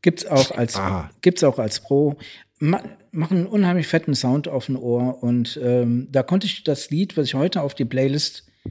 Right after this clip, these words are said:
Speaker 1: setze, dann auch, ähm, richtig gut genießen. Also das war das Lied, was jetzt kommt, war so eine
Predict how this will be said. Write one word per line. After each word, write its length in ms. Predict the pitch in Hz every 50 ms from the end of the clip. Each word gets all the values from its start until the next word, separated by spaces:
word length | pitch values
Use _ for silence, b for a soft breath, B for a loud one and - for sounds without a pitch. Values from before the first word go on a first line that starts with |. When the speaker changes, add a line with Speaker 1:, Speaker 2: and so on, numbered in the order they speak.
| B _ -
Speaker 1:
setze, 420 | - 127 127 147 147 147 - - 165
dann 220 | 147 143 147 -
auch, 320 | 127 131 139 131 - - _ b b b b b b b b b b -
ähm, 500 | 160 135 139 139 135 135 131 131 131 127
richtig 380 | 131 180 202 - 233 - -
gut 240 | - 220 220 214 -
genießen. 680 | - 160 139 139 151 165 175 - 262 269 277 269 - _ _ _ _ _ _ _ _ _ _ -
Also 260 | 143 143 143 147 135
das 240 | 123 139 131 - -
war 320 | 147 139 151 156 151 147 151 - - 143 143
das 280 | 135 135 131 123 - -
Lied, 200 | 185 233 220 -
was 140 | 156 131 135
jetzt 480 | 156 185 - - - - - _ _ -
kommt, 420 | - 135 143 185 233 240 233 - b b b _ _ _ _ _ _
war 240 | - 113 127 135 151
so 120 | 147 156 151
eine 420 | 147 139 131 131 120 113 113 117